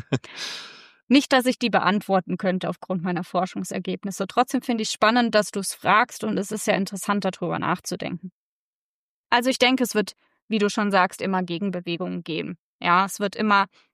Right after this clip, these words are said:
Speaker 2: dann wieder eine Bewegung geben von Menschen, die sagen, "Ich will damit nichts zu tun haben, mir geht's besser, wenn ich keine digitalen Technologien in meinem Alltag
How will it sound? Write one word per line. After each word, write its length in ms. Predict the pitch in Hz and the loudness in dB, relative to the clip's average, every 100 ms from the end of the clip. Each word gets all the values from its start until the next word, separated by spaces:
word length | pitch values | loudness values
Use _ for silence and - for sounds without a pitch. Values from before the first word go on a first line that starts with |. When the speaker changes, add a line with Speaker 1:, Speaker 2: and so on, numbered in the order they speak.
| _ _ _ _ - | _ _ _ _ -4
Speaker 2:
dann 200 | 202 208 | 0 2
wieder 160 | 202 | 2
eine 100 | 196 | 2
Bewegung 500 | 190 185 220 214 208 | 0 2 2 2 0
geben 300 | 196 202 202 | 0 0 0
von 180 | 196 196 | -2 -2
Menschen, 380 | 190 190 - 208 | 0 0 -2 -2
die 100 | 190 | -2
sagen, 420 | 190 185 185 190 - - - _ _ - | 2 4 4 0 -6 -12 -20 _ _ -4
"Ich 200 | 214 208 | -2 0
will 80 | 196 | 2
damit 260 | 185 190 | 2 0
nichts 300 | 233 - - | -4 -6 -8
zu 100 | 233 | -8
tun 360 | 202 233 220 220 | -6 -4 -2 2
haben, 460 | 202 196 202 202 - | 4 4 2 -4 -6
mir 160 | 196 185 | -6 -2
geht's 260 | 190 - | -4 -6
besser, 600 | - 196 - 220 202 202 _ - | 2 2 4 4 4 4 _ -2
wenn 260 | 196 196 190 | -2 0 -4
ich 200 | 196 - | -8 2
keine 420 | 226 220 226 220 | 4 6 4 0
digitalen 560 | 220 220 - 208 202 | -2 -6 -2 0 0
Technologien 720 | 214 214 214 202 202 196 214 202 | -2 -4 -4 -4 -4 -2 -2 -2
in 120 | 196 | -2
meinem 260 | 180 185 | -2 -2
Alltag 500 | - 185 196 202 185 | 2 2 2 0 0